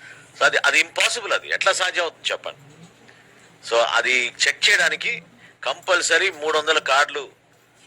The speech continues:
దాటితే మాకు రెడ్ అలర్ట్ వస్తుంది. ఇమీడియట్‌గా ఒక సీనియర్ ఆఫీసర్ పోయి చెక్ చేస్తారు, నిజంగానే ఆ విధంగా సరుకు, ఆ, అక్కడ ఇస్తున్నారా లేదా అనేది. So ఈ reconciliation of closing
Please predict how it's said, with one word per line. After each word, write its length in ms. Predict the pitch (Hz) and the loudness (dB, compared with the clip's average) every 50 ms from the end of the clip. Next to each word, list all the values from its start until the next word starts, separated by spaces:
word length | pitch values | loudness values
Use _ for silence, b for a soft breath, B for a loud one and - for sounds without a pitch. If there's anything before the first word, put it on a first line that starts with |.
| _ - | _ -4
దాటితే 460 | 113 120 143 147 147 - 135 107 78 - _ _ _ _ _ - | 0 0 0 0 -2 -2 -2 -2 -2 -2 _ _ _ _ _ -8
మాకు 280 | 107 113 113 107 104 101 | -6 -6 -6 -6 -4 0
రెడ్ 180 | 104 113 - | 0 2 2
అలర్ట్ 260 | 113 120 127 127 - | 2 2 2 0 -2
వస్తుంది. 400 | 113 104 - - - 127 - - - _ _ _ B B B B B B B 98 | -4 -6 -6 -8 -10 -12 -18 -20 -20 _ _ _ B B B B B B B -8
ఇమీడియట్‌గా 340 | 101 120 127 131 135 131 | -2 0 2 2 2 -2
ఒక 60 | 131 113 | -4 -4
సీనియర్ 300 | - - 117 123 123 120 | -4 -4 -4 -2 0 0
ఆఫీసర్ 320 | 117 113 107 104 120 113 - 117 | 0 0 -2 -6 -6 -6 -4 -6
పోయి 120 | 107 101 - - | -6 -6 -4 -6
చెక్ 200 | 95 - - 127 | -6 -2 0 0
చేస్తారు, 320 | 131 - - 127 127 117 | 0 0 0 -2 -2 -2
నిజంగానే 420 | 101 98 98 110 120 123 131 127 | -2 -4 -2 0 0 2 2 4
ఆ 80 | 123 117 | 4 2
విధంగా 360 | 107 104 101 113 - 107 110 | 2 0 -2 -6 -4 -4 -6
సరుకు, 440 | 101 - 110 98 - - 110 101 80 - B B B B B B B B - | -4 -4 -6 -6 -6 -12 -12 -12 -14 -16 B B B B B B B B -4
ఆ, 320 | 95 95 92 90 80 69 62 - | -2 -2 -2 -2 -4 -6 -6 -8
అక్కడ 180 | 90 98 98 | -4 0 0
ఇస్తున్నారా 460 | 92 90 92 92 - - 123 127 117 | 2 2 2 0 0 0 0 0 0
లేదా 260 | 107 104 104 98 98 95 | 2 2 2 2 2 2
అనేది. 280 | 92 98 107 110 - _ _ _ _ B B B B B B B B B B - | 0 -2 -6 -8 -12 _ _ _ _ B B B B B B B B B B -4
So 300 | 135 135 131 120 117 107 - _ B B B B B B B B B B B 120 | -2 0 0 0 -2 -4 -6 _ B B B B B B B B B B B -4
ఈ 340 | 131 131 127 123 123 110 - - _ _ _ _ _ _ _ _ _ _ _ - - - - - - - - | -2 0 2 2 0 0 -4 -10 _ _ _ _ _ _ _ _ _ _ _ -20 -20 -20 -20 -20 -18 -12 -6
reconciliation 720 | 104 104 131 - - 202 185 180 - 185 175 185 170 - 170 170 | -2 -2 0 0 0 -2 -2 -2 -2 0 2 2 2 2 0 0
of 40 | - - | -2 -2
closing 300 | 139 139 147 151 156 | -6 -6 -6 -6 -2